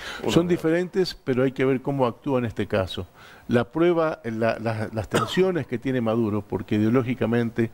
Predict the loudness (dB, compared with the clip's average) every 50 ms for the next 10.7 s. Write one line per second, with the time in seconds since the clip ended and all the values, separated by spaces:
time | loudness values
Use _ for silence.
0 | -8 -18 -18 -18 -18 -18 -16 -6 -2 0 2 2 4 4 2 2 2 0 -2 -4
1 | -10 -18 -20 -20 _ -6 -4 -4 -2 0 0 0 2 0 -2 -2 -2 -2 -2 -2
2 | 0 2 2 2 2 2 0 -6 -16 -20 -20 -20 -20 -20 -20 -20 -12 -4 0 2
3 | 2 2 2 0 0 -2 0 0 0 0 -2 -4 -4 -4 -2 -4 -4 -4 -2 0
4 | 0 0 -2 -4 -8 -8 -8 -8 -8 -10 -6 -4 -2 0 0 0 0 -2 -2 -2
5 | -2 -2 -2 -2 -2 0 2 2 2 2 4 2 2 2 -2 -6 -10 -12 _ -20
6 | -20 -20 -20 -20 _ -4 -2 0 2 2 2 2 2 0 0 -2 -6 -10 -14 -18
7 | -10 -2 0 2 2 4 4 4 2 2 0 -2 -6 -6 -2 0 0 2 2 0
8 | -2 -4 -4 -4 -4 -6 -6 -4 -2 0 0 0 0 0 2 2 2 2 2 0
9 | 0 2 2 2 0 0 0 0 -2 -2 -4 -6 -8 -10 -12 -14 -16 -18 -20 -20
10 | -20 -20 -16 -10 -6 -4 -2 -2 -2 -2 -2 -2 -4 -4